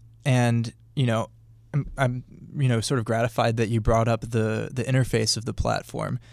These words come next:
because, you know, that's obviously something that I've been really excited about and the developers have been excited about, is that there's a lot of things in life that are difficult and hard and time consuming, and investing should be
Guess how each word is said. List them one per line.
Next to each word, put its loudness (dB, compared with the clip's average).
because, 0
you -2
know, -2
that's 0
obviously 0
something 0
that -2
I've 0
been 0
really 2
excited -2
about 0
and -4
the -4
developers 0
have -4
been -4
excited -4
about, -2
is 0
that 2
there's 2
a 4
lot 2
of 0
things 0
in 0
life -2
that 0
are -2
difficult -2
and -4
hard 2
and 2
time -2
consuming, -2
and -2
investing 0
should -4
be -2